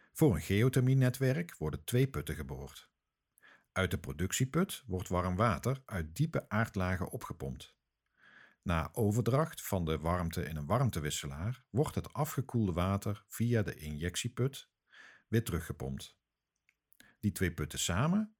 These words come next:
dat heet een doublet. Trias Westland is opdrachtgever voor de boring naar een geothermiebron bij Naaldwijk. Aan het project hebben zich onder andere een aantal glastuinbouwbedrijven verbonden.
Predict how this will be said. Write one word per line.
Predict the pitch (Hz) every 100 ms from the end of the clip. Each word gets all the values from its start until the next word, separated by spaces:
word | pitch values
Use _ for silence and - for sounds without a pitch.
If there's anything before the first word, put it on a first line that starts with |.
| _
dat | 135 135
heet | 120
een | 113
doublet. | 101 73 69 - - _ _ _ _ _ _ _ _ _ _ _ _ - _
Trias | - 170 120
Westland | 110 165 - 156 147
is | -
opdrachtgever | - 151 143 123 135 131 123
voor | 107 82
de |
boring | 71 92 110 107 110 113
naar | - 85
een | 71
geothermiebron | - 120 131 120 110 98 87 87 87 87 - - -
bij | - 98
Naaldwijk. | 87 67 - 67 62 - _ _ _ _ _ _ _ _ _ _ _ _ -
Aan | 95
het | 101
project | - 92 104 -
hebben | 95 80
zich | 85
onder | - 87 80
andere | 95 117 117
een | - 90
aantal | - 110 87
glastuinbouwbedrijven | 76 131 147 - 78 71 76 73 76 73 73 73
verbonden. | 80 71 71 67 -